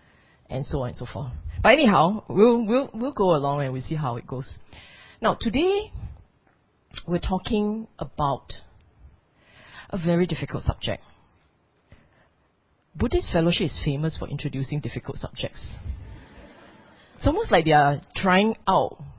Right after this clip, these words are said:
the speakers, you know. "Can you do it or not? Give it a shot."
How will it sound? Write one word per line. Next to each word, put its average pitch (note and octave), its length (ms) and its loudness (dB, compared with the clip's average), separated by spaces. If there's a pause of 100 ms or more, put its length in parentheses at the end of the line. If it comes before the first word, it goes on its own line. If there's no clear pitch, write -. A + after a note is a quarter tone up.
(100)
the C3+ 360 -2
speakers, D3+ 500 -2
you G#2+ 60 -4
know. C#3 160 -4 (1200)
"Can A3 100 8
you A3+ 100 10
do A3 80 8
it F#3+ 60 8
or E3 40 2
not? - 140 -6 (640)
Give G#3+ 100 -8
it F3 60 -4
a - 20 0
shot." - 260 -2